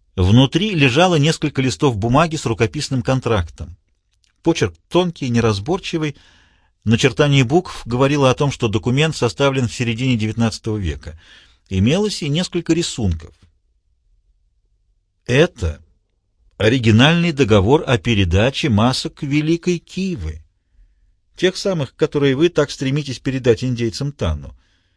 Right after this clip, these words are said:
Вы видели этот документ?» Нет, но, возможно, вам следовало бы посмотреть его,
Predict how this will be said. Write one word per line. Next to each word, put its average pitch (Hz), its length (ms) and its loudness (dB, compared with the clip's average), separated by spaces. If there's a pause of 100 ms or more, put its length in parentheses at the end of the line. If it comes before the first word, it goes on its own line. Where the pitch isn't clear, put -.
(420)
Вы 101 220 0
видели 196 460 -4
этот 92 340 -6
документ?» 95 520 -6 (1400)
Нет, 110 320 0
но, 120 220 -2 (460)
возможно, 143 720 -4 (560)
вам 156 220 0
следовало 127 600 0
бы 80 120 -2
посмотреть 123 720 0
его, 95 320 -10